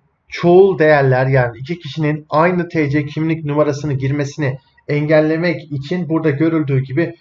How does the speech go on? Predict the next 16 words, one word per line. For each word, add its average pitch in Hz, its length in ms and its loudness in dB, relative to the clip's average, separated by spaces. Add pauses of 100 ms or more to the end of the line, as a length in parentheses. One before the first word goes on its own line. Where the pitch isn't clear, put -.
(200)
duplicate 165 560 2
kısıtlayıcılarından 127 1080 -2
arkadaşlar 113 680 -4
constraints'ler 156 760 -2
kullanacağız. 151 640 0 (400)
Şimdi 214 380 0
gelelim 196 420 4
bu 196 120 2
constraints'lerin 185 800 2
kaç 185 480 0 (420)
tipi 175 480 2
olduğuna. 139 560 4
Hemen 170 260 2
şunu 139 260 -2
kopyalayalım. 147 640 0
Tekrardan 127 580 0